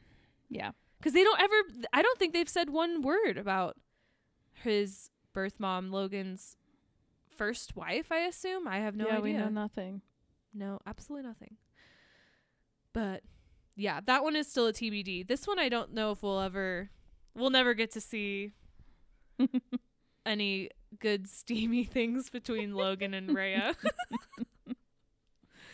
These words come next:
Speaker 2: Well, it's funny 'cause I actually had it on my mind as a segue to Rami,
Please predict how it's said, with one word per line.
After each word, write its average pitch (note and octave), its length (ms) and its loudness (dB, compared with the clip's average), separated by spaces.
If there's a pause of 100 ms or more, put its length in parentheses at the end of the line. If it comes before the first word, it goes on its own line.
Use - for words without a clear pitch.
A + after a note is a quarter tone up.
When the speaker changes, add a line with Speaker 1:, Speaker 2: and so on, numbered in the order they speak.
(240)
Speaker 2:
Well, F4 220 10 (180)
it's F4+ 220 2
funny F#4+ 240 4
'cause C#4+ 160 0
I B3+ 80 6
actually C4+ 400 2
had A3+ 220 0
it A3+ 40 0
on A3 100 0
my G3+ 140 -4
mind G3+ 600 -2 (580)
as G#3 140 -2
a G3+ 40 -6
segue G#3+ 360 0
to F#3 100 0
Rami, G3+ 640 0